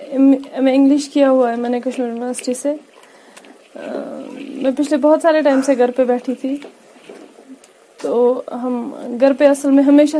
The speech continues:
سے ہرسہ بناتے آ رہے ہیں۔ چونکہ ہمارے سائڈ سے اویلیبل نہیں ہے، کہیں پہ ہوتا ہے۔ میں، آ، یہاں پہ ہم لوگوں کو سی-، سٹی جانا پڑتا تھا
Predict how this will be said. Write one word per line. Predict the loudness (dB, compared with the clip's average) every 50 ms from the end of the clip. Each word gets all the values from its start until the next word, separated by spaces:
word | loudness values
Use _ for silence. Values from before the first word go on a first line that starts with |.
| -2
سے | 0 0
ہرسہ | 0 0 0 0 -2
بناتے | 0 0 0 2 0 0 2 2 4
آ | 4 6 6
رہے | 4 4 2 0 -2
ہیں۔ | -2 -4 -6 -6 -8 -12 -20 -20 -20 -20 -20 _ _ -20 -20 -20 -20 -20 _ _ _ _ _ _ _ _ _ _ -20 -18 -10 -4
چونکہ | -4 -2 0 2
ہمارے | 4 4 6 6 6 6 4
سائڈ | 4 2 2 2
سے | 2 2
اویلیبل | 2 4 4 4 2 2 2 2
نہیں | 4 4 4 6 4 4
ہے، | 2
کہیں | 0 0 -2 -2 -2 -2 -2
پہ | -2
ہوتا | -2 -2 -4 -2 -2 -2 -2
ہے۔ | -2
میں، | -2 -4 -6 -8 -10 -12 -14
آ، | -14 -12 -12 -10 -10 -10 -10 -12 -14 -18 -20 -20 -20 -20 -20 -20 -20 -12 -6 -2
یہاں | 0 0 0 0
پہ | 2 4 4 4 2 0
ہم | -2 -4 -2 -2 -2 -2 -4 -4 -6 -2
لوگوں | 0 2 2 4 2 2
کو | 0 0
سی-، | 0 0 0 0 0
سٹی | 0 0 -2 0 0 2
جانا | 2 4 4 2 2
پڑتا | 0 -4 -4 -4 -4 -4
تھا | -2 -4 -4 -6